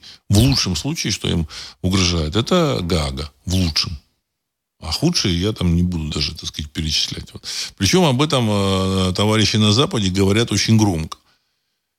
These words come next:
И если там кт-, с кем-то какие-то договоренности есть,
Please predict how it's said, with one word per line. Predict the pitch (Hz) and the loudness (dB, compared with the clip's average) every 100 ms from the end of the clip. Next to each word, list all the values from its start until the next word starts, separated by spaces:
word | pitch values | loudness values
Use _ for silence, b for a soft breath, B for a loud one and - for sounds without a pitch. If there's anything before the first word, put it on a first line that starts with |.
| _ _ _ - | _ _ _ -6
И | 110 113 113 113 113 113 113 117 123 | 0 2 4 4 2 2 2 4 2
если | 117 143 | 2 2
там | 147 | 0
кт-, | 135 - - | 0 -4 -6
с | - | -2
кем-то | - 156 135 123 | 2 2 2 -2
какие-то | 127 127 123 107 | -2 -2 -2 -2
договоренности | 113 117 127 135 123 110 101 - | -2 2 2 2 2 0 -2 -2
есть, | 123 175 202 - - | -2 -2 -2 -4 -8